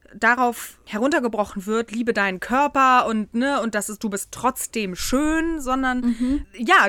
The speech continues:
Speaker 1: wie du sagst, einfach normalisiert wird. Und zwar auch mit den Problemen, die ge-, gesellschaftlich einfach da sind von mehrgewichtigen Menschen.
Speaker 2: Ja, ich glaube, das Problem ist so ein bisschen, dass es gesellschaftlich als ein Problem angesehen wird, wenn man mehrgewichtig ist.
Speaker 1: Ja.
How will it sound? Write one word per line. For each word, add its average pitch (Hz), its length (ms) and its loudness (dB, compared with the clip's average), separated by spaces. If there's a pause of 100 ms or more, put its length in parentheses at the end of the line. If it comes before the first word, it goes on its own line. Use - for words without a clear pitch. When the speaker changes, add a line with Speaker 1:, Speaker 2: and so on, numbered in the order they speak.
Speaker 1:
wie 254 100 -2
du 311 80 -4
sagst, 254 240 0
einfach 220 260 -2
normalisiert 262 760 0
wird. 165 200 -6
Und 190 160 -10
zwar - 240 -2
auch 453 200 2
mit 359 180 -4
den 294 180 -2
Problemen, 330 640 -6 (100)
die 254 280 -4
ge-, - 180 -12 (240)
gesellschaftlich 247 580 -4
einfach 202 280 -10
da 302 220 0
sind 180 200 -4
von 190 320 -4
mehrgewichtigen 175 720 -6
Menschen. 175 440 -12
Speaker 2:
Ja, 226 140 -6
ich 233 140 -14
glaube, 233 460 -2 (100)
das 220 160 -10
Problem 226 340 -4
ist 254 140 -8
so - 60 -16
ein 214 320 -10
bisschen, 226 600 -8
dass 226 280 -10
es 220 200 -12
gesellschaftlich 233 960 -6
als 208 100 -10
ein 214 160 -6
Problem 226 480 -4
angesehen 202 680 -4
wird, 196 260 -8
wenn 202 160 -4
man 196 420 -8
mehrgewichtig 208 720 -8
ist. 220 300 -6
Speaker 1:
Ja. 208 260 -8